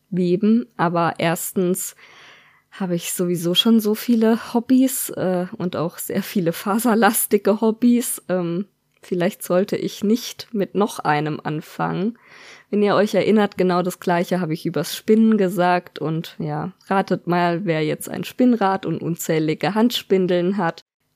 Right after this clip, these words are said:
Aber noch <laughs> bin ich stark und habe mir keinen Webstuhl gekauft. Und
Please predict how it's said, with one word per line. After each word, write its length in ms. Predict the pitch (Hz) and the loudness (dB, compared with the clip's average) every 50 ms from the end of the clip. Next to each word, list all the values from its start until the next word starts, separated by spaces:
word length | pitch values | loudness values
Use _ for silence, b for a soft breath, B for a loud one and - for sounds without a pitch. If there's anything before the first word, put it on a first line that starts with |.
| _ _ _ | _ _ _
Aber 180 | - 220 220 214 | -2 0 2 4
noch 480 | 220 214 208 220 220 - - - - 247 220 - | 4 6 6 4 4 2 -2 -4 -4 -4 -2 -4
<laughs> 180 | - - 233 - | -4 -6 -2 2
bin 160 | - 214 240 | 4 6 6
ich 240 | 214 - - - - | 6 4 2 -2 -4
stark 540 | - - 185 175 190 208 240 254 - - - | -2 0 0 2 2 2 2 0 0 -2 -4
und 220 | 185 202 - - | -4 -4 -2 -2
habe 220 | 196 185 202 208 190 | -2 0 0 0 0
mir 160 | 180 196 - | 0 0 0
keinen 520 | - - - - - - - - - 226 - _ _ _ _ _ _ _ B B B B B 403 349 B | -4 -8 -10 -8 -8 -4 -2 -2 -2 -2 -4 _ _ _ _ _ _ _ B B B B B -10 -4 B
Webstuhl 560 | 262 254 240 240 - - - - 226 220 247 | 2 2 2 2 -2 -8 -4 -2 0 2 2
gekauft. 760 | 240 - 196 202 - - 247 214 202 208 220 220 - - - | 2 2 0 -2 -2 -4 -4 -2 0 0 -2 -2 -4 -8 -8
Und 280 | - 185 208 220 - | -2 0 0 0 0